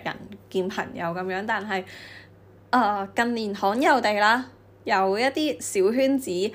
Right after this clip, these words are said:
係會定時定候定期噉樣約出嚟嘅。噉所以都幾感恩係佢哋改變咗我嘅一啲生態習性，係啦。亦都同一時間可以同佢哋傾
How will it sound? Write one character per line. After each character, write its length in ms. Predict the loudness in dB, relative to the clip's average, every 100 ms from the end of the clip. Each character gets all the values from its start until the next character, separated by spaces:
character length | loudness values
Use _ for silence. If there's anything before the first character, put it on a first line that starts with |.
| -8
係 420 | -8 0 0 2 2
會 320 | 2 0 -2 -8 -20 -6
定 380 | -2 -2 -2 -4 -6
時 280 | -8 -6
定 240 | -4 -2 -4
候 300 | -2 -2 0
定 220 | -2 -4
期 240 | -6 -4
噉 80 | -4
樣 100 | -4
約 220 | -4 -4
出 180 | -6 -6
嚟 220 | -4 -4
嘅。 160 | -8 -12 -14 -20 -20 -6
噉 160 | -4 0
所 80 | 0
以 40 | 2
都 100 | 0
幾 180 | 0 0
感 160 | 0
恩 260 | 0 0 0
係 220 | 0 -2
佢 140 | 0 0
哋 120 | 0
改 160 | 0 2
變 200 | 2 0
咗 140 | 0
我 160 | 2 2
嘅 140 | 2
一 140 | 0 -2
啲 40 |
生 140 | -2 0
態 140 | 0
習 160 | 0 -4 -6
性， 460 | -6 -2 -2 -4 -12 -6
係 120 | -4
啦。 180 | -4 -6 -16 -20 -4
亦 100 | -4
都 240 | 2 2
同 160 | 2 0
一 100 | -2
時 200 | -4 -6
間 200 | -4 -4
可 220 | -2 -2
以 180 | 0 -2
同 360 | -4 -8 -8 -8
佢 260 | -4 -2
哋 180 | 0 -2
傾 180 | -2 0